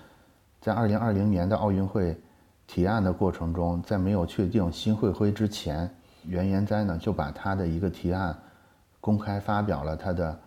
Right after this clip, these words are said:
设计研究所的网站上。这套方案呢被他称为“轻烧”，就是轻轻的，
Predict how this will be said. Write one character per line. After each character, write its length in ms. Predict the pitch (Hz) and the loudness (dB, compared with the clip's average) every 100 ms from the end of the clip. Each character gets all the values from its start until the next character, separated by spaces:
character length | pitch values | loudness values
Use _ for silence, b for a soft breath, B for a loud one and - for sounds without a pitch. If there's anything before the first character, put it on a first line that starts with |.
| B B | B B
设 220 | - 98 | -4 -2
计 180 | 87 90 | 0 0
研 160 | 82 87 | 0 0
究 100 | 101 | -2
所 200 | - 80 | -2 -2
的 100 | 95 | -2
网 220 | 76 82 | -2 -4
站 260 | 101 85 | -4 -4
上。 140 | - 85 - B B B B | -6 -10 -14 B B B B
这 100 | 127 | 0
套 140 | 123 | 2
方 220 | 110 117 | 2 2
案 160 | 123 101 | 2 2
呢 100 | 80 | 0
被 140 | 101 | 0
他 120 | 95 98 | -2 -2
称 220 | - 104 | 0 2
为 160 | 95 | 2
“轻 320 | 95 - 107 104 | 0 0 0 2
烧”， 400 | 104 98 101 - B B B B B _ _ _ _ _ _ _ | 2 0 -2 -8 B B B B B _ _ _ _ _ _ _
就 120 | - | -2
是 140 | 90 82 | 0 0
轻 260 | - 110 | 2 2
轻 300 | 110 117 110 | 2 2 2
的， 140 | 98 | 2